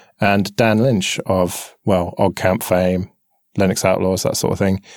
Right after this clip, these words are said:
And the content is hopefully gonna be made up of your questions. Ooh. So I will put a link in the show notes to, uh, a Google form, which, uh, is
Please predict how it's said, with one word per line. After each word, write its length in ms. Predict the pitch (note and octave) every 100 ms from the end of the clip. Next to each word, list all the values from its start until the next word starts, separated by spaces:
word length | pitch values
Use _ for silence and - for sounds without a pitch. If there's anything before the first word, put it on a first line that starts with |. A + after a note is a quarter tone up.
| - _ _ _ _ _
And 420 | A#2 A#2 A#2 A2 - -
the 140 | -
content 580 | - D3 D3+ A2 G#2 A2+
is 160 | - G#2+
hopefully 340 | C3 - G#2
gonna 220 | F#2+ G2
be 100 | F#2+
made 240 | G2 G2 G2
up 160 | A2 -
of 300 | - G2+ G2 -
your 320 | G2+ F#2+ G#2+
questions. 880 | - C#3 - - A2+ F#2 F2 F#2+ -
Ooh. 420 | G2+ G#2 F2+ F2+
So 440 | - - A2 F#2 F#2 - - -
I 80 | -
will 320 | G2+ G#2 G#2+ -
put 220 | D3 -
a 80 | A2+
link 460 | A2 A#2 A#2 - - _ _
in 120 | G#2+
the 60 | G2+
show 180 | A2+ G2
notes 240 | F#2 -
to, 380 | - G2 F#2+ F#2+
uh, 220 | - F#2+ -
a 100 | F#2+
Google 280 | A2 G2 F#2+
form, 540 | - G#2+ F#2 F2 F#2+ - - - _ _ _ _ _ _
which, 520 | A2 G2+ - - -
uh, 420 | - G2 G2 F#2+ -
is 400 | A2+ G2 - -